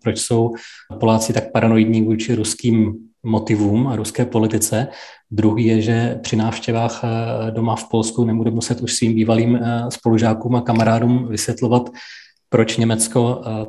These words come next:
tak, eh, podceňuje bezpečnostní hrozby a zároveň přesvědčovat o tom, že až na to opravdu přijde, tak bude Německo stát na té správné straně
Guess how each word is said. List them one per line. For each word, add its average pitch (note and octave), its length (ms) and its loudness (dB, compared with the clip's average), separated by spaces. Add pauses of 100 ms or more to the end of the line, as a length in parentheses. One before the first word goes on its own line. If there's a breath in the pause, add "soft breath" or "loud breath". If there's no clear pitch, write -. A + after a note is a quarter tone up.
tak, - 320 -4
eh, A2 300 4
podceňuje A2 600 2
bezpečnostní A2+ 680 -2
hrozby A#2 520 0 (320 loud breath)
a A#2 60 -6
zároveň G#2+ 380 0
přesvědčovat A#2 640 -4
o - 60 -8
tom, A2+ 300 -2
že A#2+ 100 0
až A#2 160 -4
na A2+ 80 0
to C3+ 120 -4
opravdu A#2+ 300 2
přijde, A#2+ 580 2
tak A2 160 -8
bude G#2+ 160 0
Německo A2 360 2
stát - 260 -4
na A2 60 -4
té A#2+ 120 -2
správné A2 420 0
straně A2 460 -2